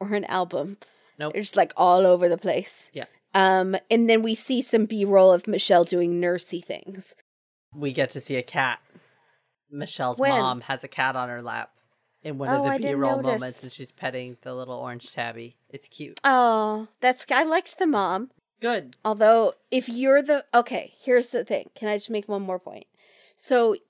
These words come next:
Speaker 1: I understand one hundred percent what you're saying about love making you blind to these things you don't want to see. If you are the friend or the mom who, you are not in love with this person, aren't you able to see c-,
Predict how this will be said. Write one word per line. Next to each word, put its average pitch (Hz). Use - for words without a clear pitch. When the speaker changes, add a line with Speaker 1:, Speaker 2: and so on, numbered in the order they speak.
Speaker 1:
I 226
understand 233
one 202
hundred 208
percent 220
what 196
you're 202
saying 185
about 180
love 180
making 185
you 180
blind 160
to 190
these 170
things 170
you 170
don't 160
want 156
to 156
see. -
If 202
you 277
are 247
the 190
friend 254
or 202
the 202
mom 185
who, 220
you 254
are 226
not 208
in 185
love 175
with -
this 160
person, -
aren't 254
you 285
able 262
to 208
see 240
c-, 208